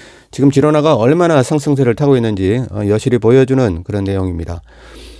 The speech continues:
자, 알렉스 가르시아는 도움 네 개 포함해서 일곱 개의 공격 포인트로 인생 시즌을 즐기고 있는 상황이죠. 겨울 인생의 개인적인 생각이지만 지금 이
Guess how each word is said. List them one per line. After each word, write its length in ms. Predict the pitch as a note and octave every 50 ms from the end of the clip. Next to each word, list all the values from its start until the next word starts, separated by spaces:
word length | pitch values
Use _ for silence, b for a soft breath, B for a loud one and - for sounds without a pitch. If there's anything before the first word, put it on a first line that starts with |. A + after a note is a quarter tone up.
| B B B B -
자, 160 | - A2 G#2+
알렉스 380 | A#2+ C#3+ F3 F#3+ G3 F#3 F#3+ F3+
가르시아는 720 | F3+ F3 E3+ D#3 D3+ E3 D#3+ D#3 D#3+ E3+ F#3 F#3 F3 C#3+
도움 280 | D3 C3+ D#3 E3 F3
네 160 | D3 A#2 A#2
개 140 | A#2+ D3+ D#3
포함해서 500 | C#3+ - E3+ D#3+ D#3 C#3+ C3+ B2 A2+ C3
일곱 480 | G#2+ C3 D3+ E3+ E3 F#3 F3+ - _ -
개의 380 | - D#3+ D#3 D3 D3 D3+ D3
공격 340 | C#3 - C3 C3 C3 C3 B2+
포인트로 640 | - - D#3 D#3 C#3+ B2+ - A2+ G#2 G2+ A#2 C#3 C#3+ b b b b b b b b b
인생 340 | - D#3+ F3+ - F#3+ F3+ F3
시즌을 440 | D3+ D#3+ C#3+ D3+ C#3+ C#3 C3 A2+ F#2+
즐기고 360 | G#2 C3 B2+ B2+ C3 A#2+ A#2+
있는 180 | A#2+ B2+ B2+ A#2
상황이죠. 600 | A#2 C#3 B2+ A#2+ A2 G2+ F2 F#2+ E2+ D#2 D#2 D2+ - _ _ _ _ _
겨울 240 | - A#2 B2+ D3+ D#3
인생의 340 | D#3+ D#3+ D#3 D#3+ E3 E3 C#3+
개인적인 400 | D3 C3+ C#3+ D3+ D3+ D3 D3 D3
생각이지만 680 | C#3+ D3 C#3+ C#3 C3 B2+ B2 A#2+ B2+ C#3+ D3 B2 F#2+ F#2 b b b b b b b b b b b
지금 380 | - - - C3+ C#3+ F3 F3 D#3+
이 420 | D3+ D#3+ E3 D#3+ D#3 D3+ C#3+ -